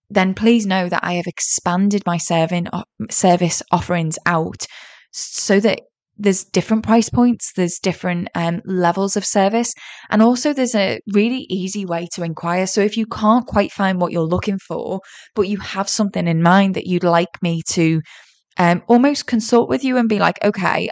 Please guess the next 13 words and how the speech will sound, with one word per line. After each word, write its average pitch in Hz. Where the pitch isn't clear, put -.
I 185
hear 202
what 202
you 170
need, 165
and 180
it's 175
not 202
on 196
that 175
list 170
of 165
services," 180